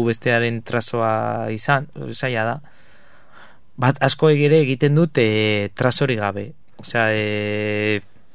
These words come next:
como diseñado. Ba, adibidez, pentsa egiten duzula marrazkia dana, eh, marra zuzenekin, edo borobilekin. Bueno, pues hor, trazoren kontua, ba, ez dago. Ez dago arazo, arazoa gutxiago. Beste arazo batzuk eduki dezakezu, baina hori ez.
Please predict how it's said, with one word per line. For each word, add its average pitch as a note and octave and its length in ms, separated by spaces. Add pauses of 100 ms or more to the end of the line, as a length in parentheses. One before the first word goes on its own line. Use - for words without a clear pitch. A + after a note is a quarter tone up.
(280)
como A#2 200
diseñado. A2+ 500 (880)
Ba, G#2 140
adibidez, A#2 840
pentsa A#2+ 280
egiten A#2+ 240
duzula A#2 520
marrazkia A#2+ 440
dana, B2 420 (520)
eh, G#2 220
marra A2+ 300
zuzenekin, G2 680 (180)
edo G#2 880
borobilekin. G#2 600 (100)
Bueno, G2 260
pues - 220
hor, G#2+ 140 (640)
trazoren A2 400
kontua, G#2+ 320
ba, G#2+ 140
ez G2+ 80
dago. G2+ 260 (640)
Ez A2 120
dago G#2 180
arazo, G#2 380
arazoa A2+ 400
gutxiago. G2+ 480 (100)
Beste B2 240
arazo G#2+ 220
batzuk A2 220
eduki A2 180
dezakezu, G#2+ 340
baina A2+ 200
hori G2 200
ez. - 160